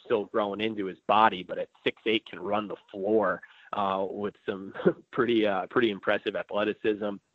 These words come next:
And then, uh, going back to that theme of shooting the ball, they've got a junior college transfer, uh, named Demetric Horton, who's coming in from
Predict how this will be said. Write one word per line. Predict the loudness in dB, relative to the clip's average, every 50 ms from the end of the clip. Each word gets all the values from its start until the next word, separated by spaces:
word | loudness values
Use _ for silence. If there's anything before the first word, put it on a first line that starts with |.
| _ _ _ _ _ _ -6
And | -6 -4 -4 -2 -2
then, | 0 0 0 -2 -2
uh, | -2 -2 -2 -2 -2 -2 -4 -6 -8 _ _ _ _ _ _ _ _ -2 2
going | 4 4 6 6
back | 4 2 2 0
to | -2
that | -4 -4 -4 -4
theme | -2 -2 0 0
of | -2 -4 -4 -2
shooting | 0 0 0 -2 -4
the | -6
ball, | -2 2 4 4 6 4 4
they've | 2 0
got | 2 2 2 2
a | 0
junior | -4 -8 -6 -4 -2 -2 -2 -2
college | 0 4 4 6 6 6 4 0 -4 -12 -8
transfer, | -4 -4 -4 -4 -4 -4 -2 -2 0 -2 -2 -6 -12 -20 -20 -16 -10 -4
uh, | -2 0 0 0 0 -2 -6 -10 _ _ _ -8
named | -6 -6 -6 -6 -6
Demetric | -6 -4 -2 -2 -4 -2 -2 -2 -2 -2 -2
Horton, | 0 4 4 4 4 2 -4 -6 -6 -8 _ _ _ _ _ _ _ -2
who's | 0 0 0 0 0
coming | 2 4 4 6 4
in | 4 2 0
from | -2 -6 -10 -10